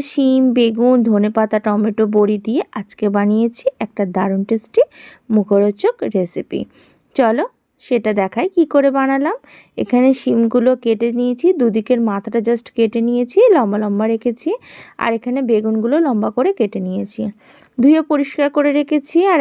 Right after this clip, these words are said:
এখন কড়াইতে তেল দিয়ে দিচ্ছি গ্যাসের মধ্যে বসিয়ে। তেলটা একটু বেশি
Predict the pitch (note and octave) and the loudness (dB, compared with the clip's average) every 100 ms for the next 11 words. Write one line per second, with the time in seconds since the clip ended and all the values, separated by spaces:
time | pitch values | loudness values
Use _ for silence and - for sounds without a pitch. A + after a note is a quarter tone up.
0 | B3 A#3+ B3 A#3+ A#3+ A#3+ A#3+ C4 B3 A#3+ | 0 0 -4 0 0 0 -2 -4 0 0
1 | A#3 B3 B3 B3+ A#3+ - F#4 B4 G#4 A#3+ | 0 -2 -2 -2 -6 -4 -2 -2 0 0
2 | G#3 G3+ G#3+ G#3+ G#3+ G3+ E4 F4 G3+ - | 0 0 -2 0 -2 -2 -2 0 -2 -2
3 | - - - _ _ _ _ _ _ _ | -10 -10 -14 _ _ _ _ _ _ _
4 | _ _ _ _ _ D4+ C#4 E4 E4 D4+ | _ _ _ _ _ 0 2 0 2 0
5 | D4+ | 0